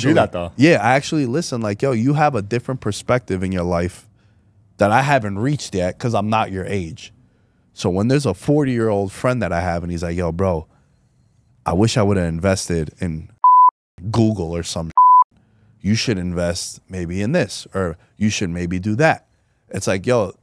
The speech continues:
Speaker 1: they're coming from a place of, it's kinda like a time machine. I look
Speaker 2: Yeah.
Speaker 1: at it, bro. Like, they're already ahead and they're giving me free knowledge and free game. And I've always prided myself on, like,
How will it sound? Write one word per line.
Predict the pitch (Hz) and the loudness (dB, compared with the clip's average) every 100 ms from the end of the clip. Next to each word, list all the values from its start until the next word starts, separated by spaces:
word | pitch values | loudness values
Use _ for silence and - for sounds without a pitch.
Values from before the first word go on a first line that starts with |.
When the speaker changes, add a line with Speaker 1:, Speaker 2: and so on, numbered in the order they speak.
| - | -6
Speaker 1:
they're | 110 | -4
coming | 117 127 120 117 | -2 -4 -4 -4
from | 110 98 | -4 -4
a | 90 | -4
place | - 95 95 - - _ | -4 -4 -4 -8 -14 _
of, | 95 87 85 78 - _ _ _ _ | -6 -4 -4 -10 -18 _ _ _ _
it's | - | -6
kinda | 170 202 | -4 0
like | 185 110 | -2 -2
a | 90 | -6
time | - 120 101 | -4 -2 -2
machine. | 90 - 85 | -4 -6 -6
I | 85 | -2
look | 98 87 | -2 -4
Speaker 2:
Yeah. | |
Speaker 1:
at | 85 | -6
it, | 82 | -6
bro. | 87 87 87 _ _ _ | -2 -2 -4 _ _ _
Like, | 92 90 | -6 0
they're | 139 | 2
already | 131 127 104 | 2 0 -2
ahead | 85 110 113 85 - _ _ | -2 -2 -2 -4 -12 _ _
and | - 92 | -6 -4
they're | |
giving | 104 113 104 92 | -2 -2 -2 -4
me | 90 | -8
free | - 107 95 | -8 -8 -4
knowledge | 92 104 87 85 | 0 0 0 -6
and | 85 | -8
free | 95 | -8
game. | 87 98 87 | -4 -4 -4
And | 85 85 _ _ - | -6 -10 _ _ -4
I've | 92 | -2
always | 113 120 113 | 2 0 0
prided | - 110 104 | 0 0 2
myself | 98 98 95 90 | -2 -2 -4 -2
on, | 90 | -4
like, | 85 82 | -4 -4